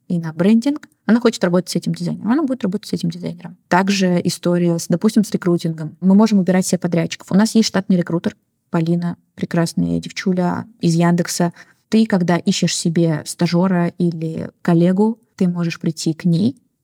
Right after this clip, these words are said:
и она тебе будет искать. Можешь находить сам. Нет такого обязаловки. Нет, только Полина тебе ищет, и все тут. <laughs> Вот. Если ты,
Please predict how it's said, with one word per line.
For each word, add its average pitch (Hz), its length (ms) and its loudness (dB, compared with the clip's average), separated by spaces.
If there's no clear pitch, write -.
и 208 80 0
она 196 140 4
тебе 196 160 0
будет 185 260 0
искать. 180 380 -2
Можешь 196 280 2
находить 202 360 2
сам. 170 280 -4
Нет 190 320 4
такого 175 340 2
обязаловки. 185 600 0
Нет, 202 440 4
только 233 260 2
Полина 185 360 2
тебе 170 220 0
ищет, - 440 -2
и 277 120 2
все 196 380 0
тут. 190 240 -4
<laughs> - 800 -4
Вот. 175 340 2
Если 180 440 2
ты, 175 480 2